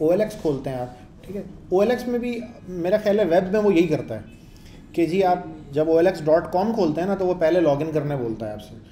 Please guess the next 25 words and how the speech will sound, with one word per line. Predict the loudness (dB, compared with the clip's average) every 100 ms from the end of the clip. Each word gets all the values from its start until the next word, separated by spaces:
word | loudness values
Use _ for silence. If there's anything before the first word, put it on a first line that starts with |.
| -20 -10
ठीक | -6
है, | -4
तो | -2
most | 0 2 0 2
of | -2
the | 0 0
time | 0 0
ना | -2 -4
जो | -6
social | -2 -2 -2 -2
media, | -2 0 0
जैसे | 0 -2
हम, | -4 -2
क्योंकि | -2 0
अभी | 0 0
ये | 0
social | -2 -2
media | -2 0 0
की | 0
ऐप | 0
बनाने | -2 -4 -6
जा | -8 -10
रहे | -12
हैं |
अभी, | -16